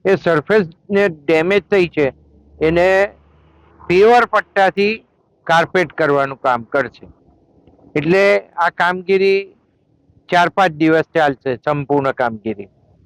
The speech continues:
અને આવતીકાલે અહીંયા જે જગ્યાએ સરફેસ આખી ખલાસ થઈ છે અને જે પેવરથી કરવાની છે એના પટ્ટા મારી દેશે કે આટલેથી આટલા ભાગમાં આ સરફેસ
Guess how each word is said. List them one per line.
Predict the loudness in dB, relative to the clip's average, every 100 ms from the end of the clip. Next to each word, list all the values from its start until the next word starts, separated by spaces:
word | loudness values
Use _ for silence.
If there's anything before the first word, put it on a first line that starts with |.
| _ -20 -14 -4
અને | 0 0 2 0 -4 -4
આવતીકાલે | -2 -2 -2 -4 0 2 2 0 -2 -10 _ _ _ _ _ _ _
અહીંયા | -4 0 2 2 2 0 -6 _ _ _
જે | -14 -2 0 2
જગ્યાએ | 0 0 0 0
સરફેસ | -2 -6 -2 -2 -2 _ _ _ _ _ -20 -10
આખી | -8 -6 0 0 0 -6 -8
ખલાસ | -2 0 0 0
થઈ | -2
છે | 0 -2
અને | 0 -2
જે | -2 -4
પેવરથી | -4 -2 0 -2 -4
કરવાની | -2 0 0 -2 -4
છે | -2 -2 -4 _ _ _ -20 -20 -20 -8
એના | -2 0 0
પટ્ટા | 0 -2 -2 0 2
મારી | 0 -2
દેશે | -2 -4 -2 -2
કે | -4 _ _ -4
આટલેથી | -4 -4 -4 -2 2 2
આટલા | 0 -2 -2
ભાગમાં | -2 -4 -4 -2 -2 -6 _ -4
આ | -2
સરફેસ | 0 -2 -2 -2